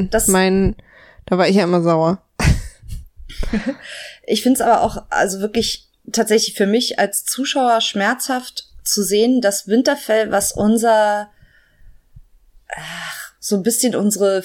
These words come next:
Speaker 1: unser Fels in der Brandung war, es ist kein gutes Bild, aber, ähm,
Speaker 2: Na, Winterfell ist so
Speaker 1: das
Speaker 2: unsere
Speaker 1: Winterfell
Speaker 2: emotionale
Speaker 1: brennt.
Speaker 2: Basis, ne? Das Haus
Speaker 1: Ja.
Speaker 2: der Starks, da ging's halt los. Also,
Speaker 1: Ja.
Speaker 2: äh, da, wo es losgeht, ich meine, da haben die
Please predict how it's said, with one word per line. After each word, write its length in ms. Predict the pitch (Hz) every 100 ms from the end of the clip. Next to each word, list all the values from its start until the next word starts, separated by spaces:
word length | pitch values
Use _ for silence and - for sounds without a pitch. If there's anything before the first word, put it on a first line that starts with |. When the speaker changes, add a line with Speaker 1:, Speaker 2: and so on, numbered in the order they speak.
| -
Speaker 1:
unser 260 | - 196 196
Fels 340 | - 208 -
in 80 | 226
der 80 | 190
Brandung 460 | - 185 226 254
war, 120 | 226 202
es 120 | -
ist 160 | 175
kein 200 | - 180
gutes 260 | 170 175 -
Bild, 280 | - 185 -
aber, 180 | 170 165 - - - -
ähm, 500 | 175 180 170 170 165 - - - _ _
Speaker 2:
Na, 200 | - 233
Winterfell 440 | 214 294 359 262 233
ist 60 | -
so 60 |
Speaker 1:
das 120 | 196
Speaker 2:
unsere 180 | 240 233
Speaker 1:
Winterfell 220 | - 302
Speaker 2:
emotionale 360 | 311 247 247 233 226
Speaker 1:
brennt. 80 |
Speaker 2:
Basis, 460 | 196 202 330 208 -
ne? 240 | 196 277 339 -
Das 240 | 208 -
Haus 160 | 202 196
Speaker 1:
Ja. 120 | 240
Speaker 2:
der 120 | 214
Starks, 380 | 214 175 196 -
da 100 | -
ging's 280 | - 214 233
halt 200 | 208 185
los. 280 | 214 202 -
Also, 260 | 208 185
Speaker 1:
Ja. 240 | - 240 185
Speaker 2:
äh, 240 | 208 220 190
da, 220 | 165 180
wo 80 | 233
es 140 | 220
losgeht, 720 | 202 208 247 - 233 233 - 233
ich 160 | 226
meine, 160 | 196 190
da 120 | 185
haben 180 | 190 208
die 380 | 202 202 202